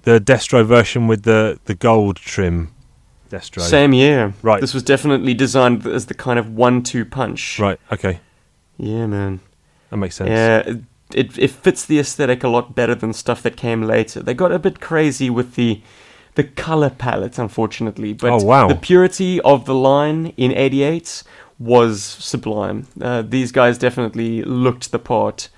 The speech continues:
Speaker 1: Now,
Speaker 2: I've
Speaker 1: this,
Speaker 2: just
Speaker 1: this
Speaker 2: sent
Speaker 1: guy
Speaker 2: you an
Speaker 1: you've
Speaker 2: image
Speaker 1: sent me,
Speaker 2: of
Speaker 1: this image you've sent me, it, I've not seen this before, uh, but this immediately, this image reminds me of some kind of,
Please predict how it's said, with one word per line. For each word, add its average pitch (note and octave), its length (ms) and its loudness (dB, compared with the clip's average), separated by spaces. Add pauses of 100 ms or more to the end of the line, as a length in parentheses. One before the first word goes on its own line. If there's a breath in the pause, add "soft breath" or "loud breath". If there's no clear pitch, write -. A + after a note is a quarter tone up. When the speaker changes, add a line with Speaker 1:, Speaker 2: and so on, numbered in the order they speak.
(140 soft breath)
Speaker 1:
Now, B2+ 280 4
Speaker 2:
I've C3+ 80 -6
Speaker 1:
this, E3+ 180 4
Speaker 2:
just G3 260 0
Speaker 1:
this F3 100 6
Speaker 2:
sent F3+ 140 4
Speaker 1:
guy F3 140 8
Speaker 2:
you D#3 60 8
an C3+ 60 4
Speaker 1:
you've - 140 4
Speaker 2:
image A2+ 120 2
Speaker 1:
sent D3+ 220 6
me, C3 140 6
Speaker 2:
of B2 60 4
Speaker 1:
this C3+ 160 0
image D3+ 240 2
you've C3+ 100 -2
sent C#3 240 2
me, G#2 500 2
it, - 500 -10 (200)
I've D3 180 4
not C#3 140 4
seen C3+ 200 2
this A2+ 100 0
before, B2 480 4 (500 soft breath)
uh, A2+ 300 4
but B2 260 -4
this D3 380 2 (280)
immediately, B2+ 720 4
this A#2 140 -4
image A2 380 4
reminds A#2+ 440 4
me A#2+ 100 2
of G#2 140 0
some A#2+ 300 0
kind A#2 220 2
of, G#2+ 180 2